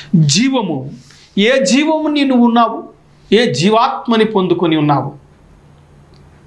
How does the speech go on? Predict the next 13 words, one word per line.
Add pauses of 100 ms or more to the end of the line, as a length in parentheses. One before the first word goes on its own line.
(420)
ఏ
జీవాత్మని
పొందుకొని
ఉన్నావు?
జీవించుతున్నాం, (240)
ఆహారం
తీసుకుంటాం, (320)
శరీరానికి
జీవించుతున్నాం. (1300)
మరి
వాక్యాన్ని (360)
నీవు (600)
విని